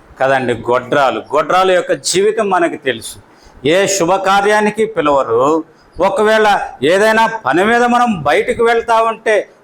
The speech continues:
ఒకవేళ గొడ్రాలు ఎదురొచ్చింది అనుకోండి, "వచ్చిందిరా, పనికి మాలింది, మన పనికి అయినట్టే" కదా.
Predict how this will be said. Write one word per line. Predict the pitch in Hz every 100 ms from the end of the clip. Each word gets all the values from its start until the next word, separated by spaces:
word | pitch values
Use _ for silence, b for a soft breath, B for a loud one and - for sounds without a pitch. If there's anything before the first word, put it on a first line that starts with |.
| 156
ఒకవేళ | 196 214 240 240
గొడ్రాలు | 233 180 185 220 240
ఎదురొచ్చింది | 233 240 233 220 220
అనుకోండి, | 196 180 165 147 127 - - - 110
"వచ్చిందిరా, | - 156 185 190
పనికి | 185 139 151 151
మాలింది, | 143 135 120 110 104 98 - -
మన | 127
పనికి | 123 127 131 123
అయినట్టే" | 113 117 113 - 92 - _ - - - - - - 185
కదా. | 208 202 - -